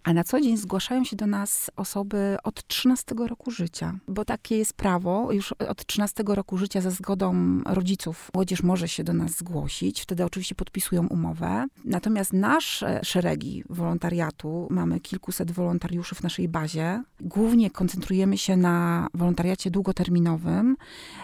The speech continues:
i zgłaszają się, no, pokolenia całe, bo zgłaszają się i dzieci, chociaż tak od trzynastego roku życia, to ja już mówię, że to jest młodzież, i zgłaszają się seniorzy,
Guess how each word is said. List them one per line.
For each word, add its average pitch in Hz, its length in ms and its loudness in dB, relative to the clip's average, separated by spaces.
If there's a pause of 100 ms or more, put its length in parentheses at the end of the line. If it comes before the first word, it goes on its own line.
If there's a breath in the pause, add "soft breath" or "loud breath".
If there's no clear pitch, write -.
(120 loud breath)
i 180 120 -4
zgłaszają 247 520 2
się, 254 420 -2 (160)
no, 247 320 4 (220)
pokolenia 196 640 4 (280)
całe, 170 320 0 (140)
bo 202 260 0
zgłaszają 214 460 0
się 185 200 -4
i 285 300 0
dzieci, 180 520 -4 (280)
chociaż - 340 -8
tak - 220 -8
od - 140 -4
trzynastego 202 400 2
roku 170 200 -2
życia, 180 220 0
to 175 80 -2
ja 170 100 2
już 175 120 -2
mówię, 170 180 -2
że 170 120 -2
to 170 80 2
jest 165 120 0
młodzież, 156 540 2 (560 loud breath)
i 330 120 2
zgłaszają 233 560 2
się 165 540 0
seniorzy, 165 640 4